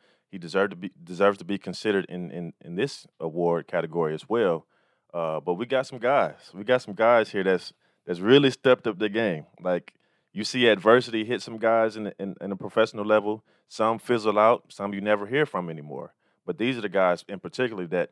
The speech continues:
that definitely elevated the game in the past couple of years, uh, in some new cities. Uh,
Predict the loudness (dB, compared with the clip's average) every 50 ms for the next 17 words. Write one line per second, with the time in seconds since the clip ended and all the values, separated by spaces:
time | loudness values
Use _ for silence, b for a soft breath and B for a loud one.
0 | _ _ -8 -8 -6 -2 -2 -2 -2 -2 -4 -10 -8 -4 -4 -4 -4 -2 -2 -4
1 | -4 -2 -4 -8 -8 -6 -6 -6 -4 -6 -8 -12 -16 _ -18 -16 -16 -16 -6 -2
2 | -2 -2 -2 -2 -6 -6 -6 -4 -6 -6 -8 -8 -6 -2 -2 -2 -2 -4 -8 -16
3 | _ _ _ _ _ _ -6 -4 -2 -2 -2 -2 -4 -6 -10 _ _ -8 -8 -8
4 | -6 -6 -6 -6 -4 0 2 2 2 2 0 -4 -8 -12 -6 -4 -2 -2 -2 -4
5 | -8 -10 -16 -20 -20 _ _ _ _ _ _ _ _ _ -10 -8 -8 -8